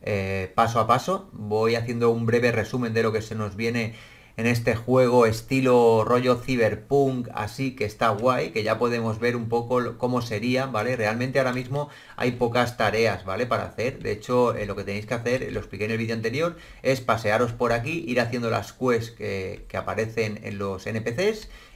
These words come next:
y nada, en un par de vueltas habréis conseguido ya el bot. Fijaos que todo el mundo lo tiene, prácticamente todo el mundo lo tiene. Iba a decir, este no lo tiene, pero sí, mira, ahí le viene siguiendo el bot.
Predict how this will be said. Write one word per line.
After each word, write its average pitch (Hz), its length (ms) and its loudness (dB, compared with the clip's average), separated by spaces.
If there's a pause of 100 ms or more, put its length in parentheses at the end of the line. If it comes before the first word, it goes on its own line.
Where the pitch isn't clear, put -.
y 143 260 -2
nada, 107 380 -4
en 104 140 -4
un 117 100 -2
par 127 160 4
de 117 80 4
vueltas 131 340 2
habréis 110 220 -2
conseguido 113 460 -2
ya 104 140 0
el 104 80 -4
bot. 139 260 -2
Fijaos 107 320 -4
que 110 100 -8
todo 107 160 0
el 107 60 -2
mundo 107 260 -6
lo 98 140 -4
tiene, 113 260 -6
prácticamente 101 600 -6
todo 107 360 -2
el 98 60 -6
mundo 101 220 -6
lo 92 120 -4
tiene. 117 180 -8
Iba 117 100 -2
a - 20 0
decir, 98 180 -6
este 98 160 -8
no 113 80 -2
lo 104 140 -2
tiene, 113 160 -6
pero 101 180 -6
sí, - 140 -14
mira, 95 240 -12 (400)
ahí 104 160 -2
le 110 140 2
viene 110 200 -2
siguiendo 107 400 -6
el 98 80 -6
bot. 127 240 -4